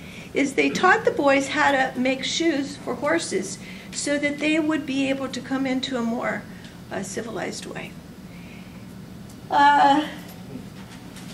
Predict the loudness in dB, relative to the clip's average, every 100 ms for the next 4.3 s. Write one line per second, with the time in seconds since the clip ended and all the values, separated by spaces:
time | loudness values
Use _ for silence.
0 | -14 -12 -2 4 6 6 4 4 6 10
1 | 8 8 4 6 6 8 8 8 8 8
2 | 6 4 6 6 6 6 4 4 4 10
3 | 12 12 10 8 6 6 2 2 4 4
4 | 4 2